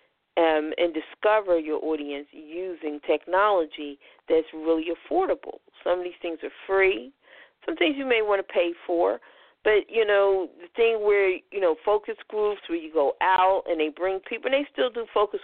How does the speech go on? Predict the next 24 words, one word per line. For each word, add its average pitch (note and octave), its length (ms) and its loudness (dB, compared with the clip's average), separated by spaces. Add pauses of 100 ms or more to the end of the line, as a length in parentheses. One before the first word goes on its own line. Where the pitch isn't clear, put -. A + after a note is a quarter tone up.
groups E3+ 260 -8
that C#3+ 180 0
way, D3 240 2
and C#3 100 -8
it's D#3 120 -12
still G3 300 2
good. D#3 380 0 (600)
But A#3+ 160 0
you E4+ 100 0
can G4 160 -2
do F#4 120 0 (100)
focus E4 260 -2 (100)
groups D#4 260 -6
online E4 500 -2
now. F3 240 -8 (2000)
You C#4+ 100 -6
can D4+ 140 -4
do D4+ 180 2
it B3+ 140 0
online, G3 680 0
like, F#3 300 -2
you A3 160 -2
know, G3+ 340 4
the, F3+ 200 2